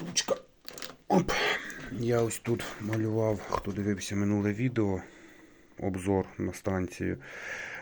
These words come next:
е, малював графік, і там, коли оцей P C чотириста десять, е, вводяться настройки, так, там все,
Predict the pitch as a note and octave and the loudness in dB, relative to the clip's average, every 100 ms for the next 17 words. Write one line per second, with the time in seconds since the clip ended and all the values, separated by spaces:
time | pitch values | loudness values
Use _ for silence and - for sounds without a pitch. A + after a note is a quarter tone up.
0 | - G2 G2 F#2+ F#2+ F#2 F#2+ - G2 G2+ | -6 -2 2 2 2 0 0 0 0 2
1 | G#2 A2 G2 A2 B2 C3+ A2 - - - | 2 2 2 2 2 4 2 2 -4 -16
2 | - - - - G2+ G2+ G2+ G2 F2+ - | -14 -14 -16 -2 4 6 6 4 2 -4
3 | - - - - - - - - - - | -8 -8 -8 -12 -16 -18 -18 -18 -18 -18
4 | - - - - G#2 G2+ G2+ G2+ G2 - | -18 -20 -6 0 0 2 2 4 2 0
5 | F#2+ - G2+ - G2 - G2+ F#2 - G2 | -2 -2 -4 -2 -2 -2 0 -2 -2 -2
6 | F#2 G2 F#2 F#2+ - - - - - - | 0 0 0 -6 -8 -10 -12 -16 -20 -10
7 | F#2 F#2 F2+ F2+ F2+ F2+ - - - - | -6 -2 -2 -2 -4 -6 -10 -20 -20 -20
8 | - - - - F2+ F2+ F2+ F2+ G2 A2 | -20 -20 -18 -12 -10 -8 -10 -4 4 4
9 | F#2+ - G2 F#2+ - - G#3 G#3 F#2+ B2+ | 4 0 0 -2 0 2 2 2 -2 2
10 | D#3+ - - - - - B2 C3+ G#2+ - | 2 0 -6 -14 -14 2 6 8 6 0
11 | - - - G#2 - - - - D3 F3+ | -14 -20 -10 -8 -6 -6 -4 -2 2 2